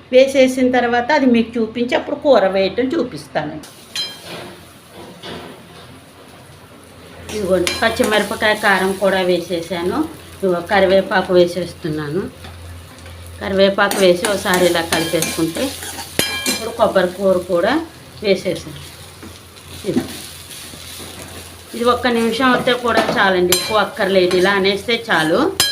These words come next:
ఇప్పుడు ఈ కూర వేసేద్దాం. ఇగో ఈ కూరని ఇలా వేసి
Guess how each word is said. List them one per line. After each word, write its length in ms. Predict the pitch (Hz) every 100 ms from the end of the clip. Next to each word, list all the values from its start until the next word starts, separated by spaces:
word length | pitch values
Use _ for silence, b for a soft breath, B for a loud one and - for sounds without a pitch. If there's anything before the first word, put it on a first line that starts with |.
| - - 254
ఇప్పుడు 220 | 262 269
ఈ 40 |
కూర 360 | 269 254 240 233
వేసేద్దాం. 600 | 220 175 185 156 170 151 - - - - - - - -
ఇగో 160 | 170
ఈ 120 | 165 165
కూరని 460 | 196 196 185 180
ఇలా 160 | 170 165
వేసి 560 | 165 139 - - -